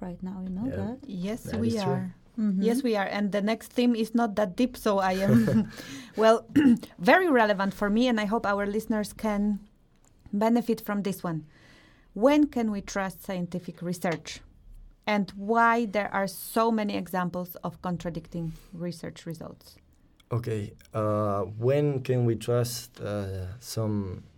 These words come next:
Speaker 2: scientific research, some scientific conclusions? I think, uh, first of all, you gotta be skeptical towards anything, especially stuff that you read on the internet, articles that rise on social media,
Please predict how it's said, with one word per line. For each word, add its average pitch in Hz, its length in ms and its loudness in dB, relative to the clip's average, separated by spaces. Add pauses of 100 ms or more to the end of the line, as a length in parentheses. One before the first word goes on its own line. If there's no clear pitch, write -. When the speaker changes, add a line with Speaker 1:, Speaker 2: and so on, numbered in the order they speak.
(160)
Speaker 2:
scientific 110 680 -4
research, 110 340 0
some 104 200 -4
scientific 104 580 -2
conclusions? 120 640 -2 (680)
I 120 100 2
think, 143 360 2
uh, 107 560 4
first 123 240 0
of 120 100 0
all, 123 100 4
you 117 80 4
gotta 110 200 4
be 107 340 -2
skeptical 123 680 -2 (760)
towards 110 480 2
anything, 117 720 0
especially 107 520 -2
stuff 113 280 -2
that 101 180 -4
you 107 140 0
read 107 320 0
on 95 140 -4
the 95 140 -4
internet, 117 540 0
articles 110 400 -4
that 101 140 -6
rise 101 320 -4
on 104 220 -4
social 107 320 -6
media, 107 520 -2